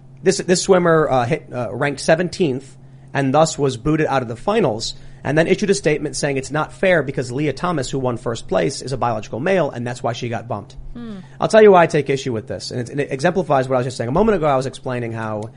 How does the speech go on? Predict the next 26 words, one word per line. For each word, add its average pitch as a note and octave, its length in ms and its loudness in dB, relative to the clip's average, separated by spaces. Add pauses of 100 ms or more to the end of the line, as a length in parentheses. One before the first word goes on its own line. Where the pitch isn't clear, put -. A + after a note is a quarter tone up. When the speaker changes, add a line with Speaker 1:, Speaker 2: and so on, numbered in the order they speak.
(460)
Speaker 1:
the, C3 380 0
the A#2+ 160 -2
culture E3 380 0
war C3+ 220 4
right A#2+ 400 -2
doesn't C3 340 -2
stand A2+ 360 -6
up. G2 180 -10 (380)
Or, D3 440 6 (120)
better, C3+ 340 -2
a B2+ 80 -6
better C#3 180 -2
way B2 120 0
to A2+ 60 -4
put G3+ 180 0
it D#3+ 100 0
is C3 320 -4
the A#2+ 160 -4
middle C3 460 0 (280)
the, C3 320 -6
the, B2 200 -4
the A#2+ 160 -6
not C3 420 -2
super E3 320 0
political C#3+ 380 -2
individuals C3 540 -4